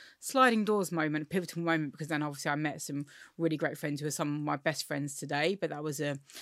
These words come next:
I think, like, when I think about, like, drive and stuff, that was a, that was a, a big thing that I took, that I,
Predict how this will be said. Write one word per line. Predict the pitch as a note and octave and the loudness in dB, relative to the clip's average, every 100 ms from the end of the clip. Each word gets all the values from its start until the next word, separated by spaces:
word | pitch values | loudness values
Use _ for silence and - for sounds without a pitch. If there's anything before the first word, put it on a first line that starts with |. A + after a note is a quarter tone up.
| - - | -14 0
I | F3+ | 2
think, | A3 F#3 | 4 2
like, | E3+ | 2
when | E3+ | 2
I | E3 | 2
think | F3+ D#3 | 0 0
about, | E3 D3 | 0 2
like, | D#3 D3+ | 0 -2
drive | F3 E3 D#3+ D#3 D3 | 2 6 6 6 2
and | C#3+ | -2
stuff, | - C#3+ | -2 0
that | E3 C#3+ | 0 -2
was | C#3+ | 0
a, | D3+ C#3+ D#3+ D#3+ | 0 -2 -2 -2
that | D3+ | 0
was | C#3+ | 0
a, | D#3+ C#3 _ - | -4 -4 _ -4
a | D#3 | -2
big | C#3 D3 | 0 -2
thing | - D3+ C#3+ C#3 C#3 - | -2 -4 -2 -2 -4 -4
that | C#3+ | -4
I | C#3+ | -2
took, | - - - - | -4 -6 -10 -8
that | D3 | -4
I, | D3 | -2